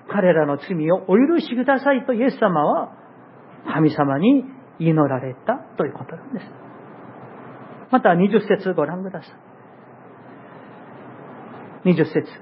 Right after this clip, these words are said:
「あなた方は私に悪を計りましたが」、イスラエルのユダヤ人たちはイエス様に悪を計りました。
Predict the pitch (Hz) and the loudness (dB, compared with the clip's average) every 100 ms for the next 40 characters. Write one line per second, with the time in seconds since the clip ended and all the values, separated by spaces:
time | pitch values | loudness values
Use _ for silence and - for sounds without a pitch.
0 | - - - - - - 185 185 185 170 | -20 -20 -20 -20 -12 0 4 4 4 2
1 | 170 156 156 156 170 202 196 196 170 175 | 2 0 2 2 2 2 0 -2 -6 -6
2 | - 170 170 175 160 156 147 175 180 143 | -2 -2 -2 -2 2 2 2 2 2 0
3 | 139 135 123 - 139 135 131 - - - | 0 -4 -8 -10 -10 -10 -16 -20 -20 -20
4 | - - - - - - - - - - | -20 -20 -20 -20 -20 -20 -20 -20 -20 -20
5 | - - - - 180 185 170 156 156 151 | -20 -20 -20 -2 2 4 4 4 2 0
6 | 165 185 170 160 165 165 - 196 165 208 | 4 4 4 2 -6 -6 -4 0 4 4
7 | 254 - 233 196 185 190 175 156 - 220 | 4 2 2 2 0 -4 -6 -6 0 2
8 | 269 - 160 151 139 208 233 - - | 2 0 -4 -4 -4 -4 -6 -8 -20